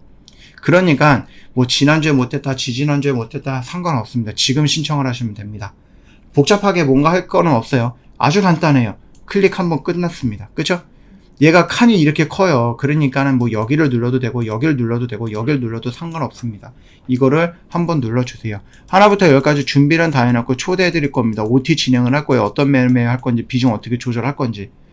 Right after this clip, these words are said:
설명드리고 다음 주 월요일 날 아침 아홉 시 에 뭐 합니까? 우리 종목 들어갈 거다라는 얘기입니다. 종목.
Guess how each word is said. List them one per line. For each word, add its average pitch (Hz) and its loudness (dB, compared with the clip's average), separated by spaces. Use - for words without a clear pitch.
설명드리고 147 2
다음 165 4
주 170 4
월요일 131 4
날 107 0
아침 120 -2
아홉 120 4
시 - -2
에 117 0
뭐 117 0
합니까? 120 -2
우리 151 4
종목 151 0
들어갈 143 -2
거다라는 160 0
얘기입니다. 101 -10
종목. 104 -8